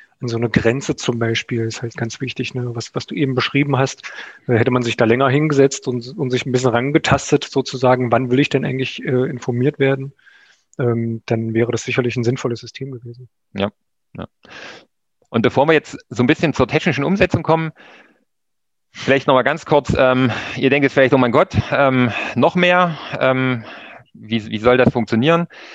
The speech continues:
Speaker 2: Ähm, hier der Hinweis aus meiner Sicht, ähm, sind das, ist das ein Thema, was innerhalb von einem Requirements Engineering gemacht werden kann, sehr gut gemacht werden kann? Ähm,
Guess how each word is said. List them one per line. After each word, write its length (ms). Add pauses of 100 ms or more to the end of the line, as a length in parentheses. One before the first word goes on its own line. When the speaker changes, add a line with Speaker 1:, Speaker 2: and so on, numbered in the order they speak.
(320)
Speaker 2:
Ähm, 540
hier 260
der 120
Hinweis 580
aus 240
meiner 320
Sicht, 460
ähm, 440 (680)
sind 500
das, 180
ist 260
das 120
ein 100
Thema, 360
was 200
innerhalb 320
von 160
einem 80
Requirements 560
Engineering 580
gemacht 520
werden 280
kann, 380
sehr 180
gut 220
gemacht 280
werden 220
kann? 320 (680)
Ähm, 640